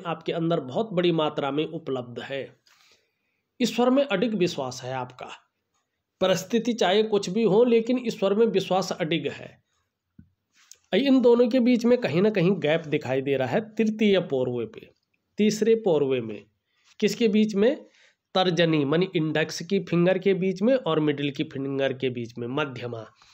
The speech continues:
इनका ये तीसरा पोर हुआ। ये पहला होता है, ये दूसरा होता है और ये तीसरा पोर हुआ होता है। यहाँ से नहीं गिनते हैं, ये तीसरा हुआ है, ये यहाँ से गिनता है, एक, दो और तीन। ठीक,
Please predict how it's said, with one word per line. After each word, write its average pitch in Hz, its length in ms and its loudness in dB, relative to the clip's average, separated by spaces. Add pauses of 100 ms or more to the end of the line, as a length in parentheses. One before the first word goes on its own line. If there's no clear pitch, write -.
(340)
इनका 196 280 2
ये 165 160 4
तीसरा 131 360 -4
पोर 123 260 -4
हुआ। 113 220 -8
ये 139 260 -2
पहला 139 320 -2
होता 175 360 0
है, 196 240 -6 (440)
ये 135 120 0
दूसरा 135 460 0
होता 170 320 0
है 202 220 0
और 185 200 2
ये 170 200 2 (140)
तीसरा 127 380 -4
पोर 117 260 -8
हुआ 110 180 -8
होता 113 300 -14
है। - 200 -18 (960)
यहाँ 143 340 0
से 175 140 0
नहीं 202 180 4
गिनते 131 360 -4
हैं, 113 200 -14 (600)
ये 175 180 2
तीसरा 151 380 0
हुआ 120 280 -4
है, - 140 -18 (240)
ये 208 240 -2
यहाँ 170 260 0
से 151 160 -4
गिनता 127 280 -4
है, 123 60 -6
एक, 165 400 0
दो 156 500 0
और 147 100 -2 (160)
तीन। 110 220 -12 (920)
ठीक, 254 220 -2